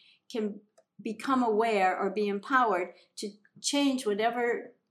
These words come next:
needs to change in their life so that they themselves are also generating or living on that vibration. So I call myself a spiritual midwife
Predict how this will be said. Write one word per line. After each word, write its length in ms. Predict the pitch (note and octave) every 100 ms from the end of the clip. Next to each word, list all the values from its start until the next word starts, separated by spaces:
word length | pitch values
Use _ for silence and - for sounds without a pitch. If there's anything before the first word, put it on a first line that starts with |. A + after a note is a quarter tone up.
| -
needs 420 | G#3+ A#3+ A3 -
to 120 | G#3+
change 400 | G3+ C#4+ D#4 D4
in 120 | A#3+ G#3
their 140 | F#3
life 200 | F#3 F#3+
so 160 | - G#3
that 220 | G3+ G3+
they 160 | A#3+ C4
themselves 580 | B3 A3 G3+ F#3 C#4 - _ -
are 180 | G3 -
also 580 | F#3 F#3 - F#3 F3 E3+ - -
generating 680 | G#3+ G3+ G3+ F#3 F3 E3+ -
or 100 | F#3
living 400 | F3 F#3+ F#3+ F#3+ F#3
on 180 | F3+
that 220 | F3 F3+ -
vibration. 600 | E3+ E3 - - - - _ _ - -
So 160 | -
I 60 | G#3
call 220 | G#3 D4+
myself 520 | D#4+ E4 - B3+ B3 -
a 40 | -
spiritual 560 | - B3 A#3+ A#3+ A#3
midwife 520 | G#3+ G#3 G3 G3 F#3+